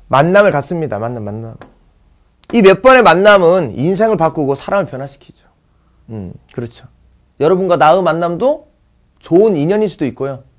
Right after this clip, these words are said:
안 좋은 인연일 수도 있겠죠. 제가 원하는 건 이제 좋은 인연. 저로 인해서 한국사 성적이 많이 올랐다. 그 인연이면 되는 거죠. 어. 황상이라는 사람이 있었는데 열다섯 살 나던 때 정약용을 처음 만났습니다.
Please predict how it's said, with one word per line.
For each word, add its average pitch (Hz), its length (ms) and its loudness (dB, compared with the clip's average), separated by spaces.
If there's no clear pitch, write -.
안 147 220 -6
좋은 180 180 -4
인연일 147 220 -6
수도 143 280 -12
있겠죠. - 360 -16
제가 196 200 0
원하는 185 340 2
건 160 100 -2
이제 123 140 -6
좋은 147 300 -6
인연. 120 280 -8
저로 196 240 4
인해서 175 280 0
한국사 208 280 -6
성적이 175 300 -2
많이 139 220 0
올랐다. 127 480 -4
그 - 120 -6
인연이면 156 540 -4
되는 135 260 -10
거죠. 131 280 -14
어. 80 360 -12
황상이라는 269 680 2
사람이 208 260 2
있었는데 165 440 0
열다섯 185 680 0
살 131 300 -2
나던 113 380 -2
때 98 240 -6
정약용을 131 600 -4
처음 202 240 -6
만났습니다. 160 640 -12